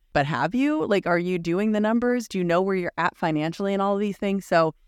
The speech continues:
I think slowly over time, it's not that people are dumb, it's that people are very intelligent, but they just slowly bring you in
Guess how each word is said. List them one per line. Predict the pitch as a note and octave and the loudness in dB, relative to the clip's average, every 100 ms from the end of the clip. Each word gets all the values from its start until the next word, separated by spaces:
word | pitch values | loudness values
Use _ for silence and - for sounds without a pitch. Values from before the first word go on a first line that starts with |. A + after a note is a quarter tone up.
| _ F3 | _ 0
I | |
think | F#3 G#3 | 2 0
slowly | - - F3+ E3+ | 0 2 4 4
over | D#3+ C#3+ | 2 0
time, | C#3+ D#3+ D#3 D3 | -4 -2 0 0
it's | D3+ | 0
not | F3+ E3 | 0 2
that | E3 D#3 _ | 2 0 _
people | - G3 E3+ | -4 0 2
are | D#3 | 2
dumb, | C#3+ E3+ F3 D3 C#3+ D3 - | 4 4 4 4 0 -4 -4
it's | D#3+ | -2
that | - C#3+ - E3 | 2 2 0 -6
people | - G3+ F3+ E3 - | -4 0 4 2 4
are | D#3+ | 2
very | D3+ D#3 F3+ E3 | 2 4 4 4
intelligent, | D3+ D3 F3 F#3 D#3+ D3 - | 2 0 2 2 0 -2 -4
but | D#3+ - | -4 0
they | D3+ | 0
just | C#3+ D3+ - | 0 -2 -4
slowly | - E3 D#3 E3 E3+ | -4 0 2 2 2
bring | D#3 D#3 D#3 | 0 2 4
you | D#3 D3 | 4 4
in | D#3 D3+ D3 | 2 2 0